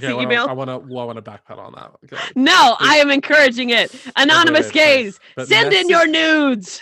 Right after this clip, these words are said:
Speaker 1: Okay, but messy nudes, it's, I feel like that's opening up a lot of,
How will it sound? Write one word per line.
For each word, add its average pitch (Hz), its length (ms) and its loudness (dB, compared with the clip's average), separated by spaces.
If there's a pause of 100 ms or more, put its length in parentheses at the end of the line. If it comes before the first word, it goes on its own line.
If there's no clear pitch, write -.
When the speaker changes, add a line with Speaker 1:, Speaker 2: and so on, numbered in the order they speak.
Speaker 1:
Okay, 147 140 -12
but 120 220 -10
messy 135 460 -14
nudes, 175 520 -18 (140)
it's, - 180 -20 (340)
I 139 80 -14
feel 156 140 -10
like 127 60 -16
that's 131 180 -14
opening 117 340 -16
up 107 240 -16
a 110 80 -18
lot 107 640 -18
of, 107 320 -20